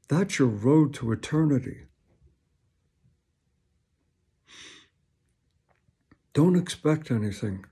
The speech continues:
of this earth, because the moment you expect it, you're putting emphasis on it. And the moment you put emphasis on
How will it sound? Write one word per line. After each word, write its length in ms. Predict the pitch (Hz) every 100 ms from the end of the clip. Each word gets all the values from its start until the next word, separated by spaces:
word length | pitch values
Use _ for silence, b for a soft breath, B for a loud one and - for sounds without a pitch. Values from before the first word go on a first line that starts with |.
| _ -
of 120 | 110
this 280 | 113 110 123
earth, 380 | 104 95 - - b b b b b b _ _ _ _ _ -
because 320 | 123 131 135
the 80 | 120
moment 400 | 165 185 190 151
you 100 | 120
expect 680 | - - - 196 196 196
it, 240 | 107 - - _ _ _ _ _ _ 131
you're 80 |
putting 400 | 120 156 143 143
emphasis 680 | 151 175 175 117 - 104 -
on 200 | 95 87
it. 120 | 90 - b b
And 80 | 107
the 80 | 123
moment 380 | 131 170 165 147
you 100 | 139
put 200 | - 131
emphasis 560 | 156 156 135 - 117
on 280 | 123 113 104